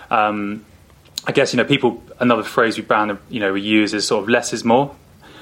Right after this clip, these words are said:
And I think when a produce or when a product has flavour because it's been grown beautifully and it's been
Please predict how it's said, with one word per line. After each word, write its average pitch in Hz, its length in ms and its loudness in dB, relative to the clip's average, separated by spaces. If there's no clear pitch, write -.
And 107 120 4
I 113 80 4
think 127 260 0
when 143 320 2
a - 80 -4
produce 117 640 -2
or 110 100 0
when 127 140 2
a 113 40 0
product 120 340 -2
has 139 440 0
flavour 143 460 0
because 113 300 0
it's 107 160 -2
been 107 240 -2
grown 117 420 4
beautifully 113 760 2
and 98 160 -2
it's 98 120 -8
been 104 360 -2